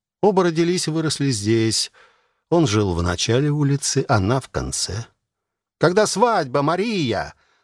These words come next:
Мария помахала рукой пышнотелой женщине, опасно перегнувшейся с балкона второго этажа, и радостно закричала:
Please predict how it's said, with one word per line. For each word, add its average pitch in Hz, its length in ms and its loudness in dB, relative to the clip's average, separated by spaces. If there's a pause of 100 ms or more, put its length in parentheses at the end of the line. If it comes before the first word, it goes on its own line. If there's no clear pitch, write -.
(120)
Мария 120 460 -4
помахала 113 540 0
рукой 110 340 0
пышнотелой 113 680 0
женщине, 143 640 0
опасно 120 480 0
перегнувшейся 107 880 0
с 90 80 -4
балкона 90 520 -2
второго 85 540 -4
этажа, 80 600 -4
и 139 80 2
радостно 107 460 0
закричала: 73 920 -2